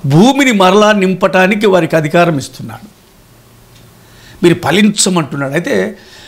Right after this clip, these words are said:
ఆదాముని అవ్వను నిర్మించినప్పుడు మొట్టమొదట కూడా మరి ఆయన "మీరు ఫలించుడి, భూమిని నిండించుడి" అని ఆశీర్వించాడు, "విస్తరించుడి" అని ఆశీర్వించాడు. ఇది రియల్ ఫ్యాక్ట్, వాస్తవం. మనము భూమి మీద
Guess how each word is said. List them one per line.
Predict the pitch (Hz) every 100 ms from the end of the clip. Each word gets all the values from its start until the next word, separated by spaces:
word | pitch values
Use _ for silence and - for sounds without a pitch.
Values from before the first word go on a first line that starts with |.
| -
ఆదాముని | - - 233 269 240 220 208
అవ్వను | 202 156 196 202
నిర్మించినప్పుడు | 156 165 190 - 170 160 175 185 262 180 175 214 - - 147
మొట్టమొదట | 151 208 196 165 170
కూడా | 156 185 165 156 208 - - - -
మరి | 165 165
ఆయన | 156 151 147 147 - 175
"మీరు | 156 147
ఫలించుడి, | 180 196 165 190 160 170 - - _ _ -
భూమిని | 180 202 185
నిండించుడి" | 160 175 185 190 - 180 165 160 -
అని | 180 277
ఆశీర్వించాడు, | - - - 123 139 - - - _ _ - - _ _ - -
"విస్తరించుడి" | 180 - 262 240 214 208 196 190 - - - 190
అని | 247
ఆశీర్వించాడు. | 185 - 160 135 127 - - - _ - - - 285
ఇది | 247 226
రియల్ | 185 202 190
ఫ్యాక్ట్, | 185 160 -
వాస్తవం. | 147 147 - 120 - _ _ _ - -
మనము | 175 190 180 170
భూమి | 123 214 277
మీద | 254